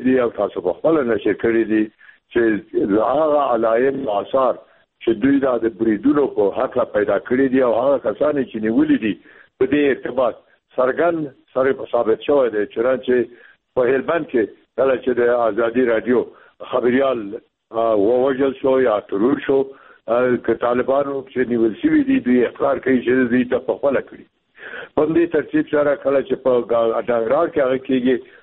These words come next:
داعش یې ملامت کړی یا داعش یې نیول شوي دي. نو له دې کبله دوی په دې ترتیب سره که هر څومره درواغ وایي افغانستان، افغان ولس ته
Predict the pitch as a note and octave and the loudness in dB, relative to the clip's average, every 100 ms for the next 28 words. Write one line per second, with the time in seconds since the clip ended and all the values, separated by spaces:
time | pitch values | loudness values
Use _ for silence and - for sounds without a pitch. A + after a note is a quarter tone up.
0 | - B2+ D3 D#3 C#3+ B2 G#2+ G2 G2 A2 | -4 0 0 0 0 0 0 -2 -4 -4
1 | G2+ A2 A2 A2 A2+ B2+ - B2+ G#2+ G2+ | 0 2 2 0 0 -2 -4 -4 -2 0
2 | F2 - F#2 E2+ F#2 - - - F3+ G3+ | -2 -2 -6 -6 -14 -16 -18 -6 0 2
3 | F#3+ G#3+ G3 E3+ F3+ D3+ C3+ D#3 F#3+ F#3 | 2 2 2 0 0 0 -2 -4 -2 -2
4 | - C3+ D3+ - C#3 C3+ E3 E3 D#3 D3+ | -2 0 0 0 -2 0 -2 0 0 0
5 | D3+ - B2 C#3 - B2 A#2 F#2 G#2+ B2 | -2 -4 -2 -2 -4 -2 -2 -2 0 0
6 | G2+ G2+ C#3+ D#3 C#3+ A#2 G2 G#2+ G2+ - | 0 2 2 2 2 -2 -2 -2 -2 -4
7 | C#3+ D#3 - - - B2 B2 E3+ G3 D3+ | -2 -2 -4 -20 -6 -4 0 0 0 0
8 | C#3+ F3 C3+ - | 2 0 -2 -6